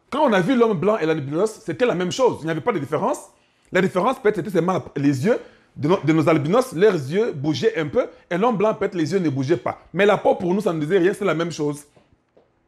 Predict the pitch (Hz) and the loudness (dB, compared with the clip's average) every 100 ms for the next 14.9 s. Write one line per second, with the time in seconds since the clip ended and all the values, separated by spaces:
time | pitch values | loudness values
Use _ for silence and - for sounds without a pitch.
0 | _ _ - 269 240 240 269 - 240 196 | _ _ 2 4 4 2 0 2 2 2
1 | 196 175 139 82 - _ _ _ _ _ | 0 2 -2 -4 -14 _ _ _ _ _
2 | _ _ - 214 233 - 294 311 311 208 | _ _ 0 2 2 2 4 4 2 0
3 | 180 190 - 247 180 131 127 98 _ _ | 0 -2 0 2 0 -4 -10 -16 _ _
4 | _ _ _ 151 196 196 254 196 170 175 | _ _ _ -2 0 0 0 0 0 -2
5 | 123 120 104 95 80 _ _ _ _ - | 0 -2 -2 -8 -12 _ _ _ _ -14
6 | - - 180 262 180 180 - 160 127 113 | -6 0 4 4 4 0 0 -4 -4 -6
7 | 85 _ _ _ _ _ - 240 170 277 | -8 _ _ _ _ _ 0 2 2 2
8 | 311 311 311 277 - 175 165 214 - - | 2 2 -2 -12 -8 -6 0 2 2 -2
9 | 139 131 180 170 196 226 - _ _ _ | -10 -2 -2 0 0 0 -4 _ _ _
10 | _ _ _ _ - 139 208 202 180 139 | _ _ _ _ -6 2 2 2 0 -4
11 | 107 - _ _ _ _ _ 214 220 - | -8 -14 _ _ _ _ _ -2 -2 -2
12 | 185 180 - _ _ _ 147 156 165 208 | -2 -2 -6 _ _ _ -6 -4 -4 -4
13 | 196 123 180 180 143 175 147 147 156 135 | -4 -4 -4 -4 -6 -6 -8 -8 -10 -10
14 | 156 156 131 107 131 113 92 85 87 | -10 -6 -6 -4 -4 -4 -8 -14 -16